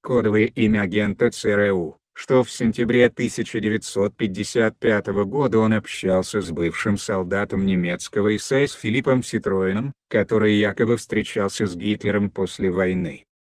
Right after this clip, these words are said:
Филипп Ситроен доверительно сказал ему, что Адольф Гитлер всё ещё жив. Ситроен,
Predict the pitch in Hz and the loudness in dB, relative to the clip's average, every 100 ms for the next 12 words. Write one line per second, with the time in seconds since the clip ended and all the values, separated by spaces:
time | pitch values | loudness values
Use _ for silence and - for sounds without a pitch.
0 | _ - 123 135 - - 107 95 80 - | _ -4 2 2 2 -4 -6 -4 -4 -6
1 | - _ _ - 101 110 104 104 - 107 | -16 _ _ -4 2 4 4 2 0 2
2 | 107 101 - 95 85 95 104 104 95 90 | 2 0 -2 -4 0 0 2 0 -2 -2
3 | 104 - _ - - 110 101 101 95 92 | -4 -8 _ -12 0 4 4 4 0 0
4 | 104 101 107 104 - - 127 139 - 110 | -4 0 -2 -2 -4 -2 0 0 -2 -2
5 | 95 78 - _ - - 135 - 95 71 | -4 -14 -20 _ -12 0 0 2 -4 -6
6 | 69 | -14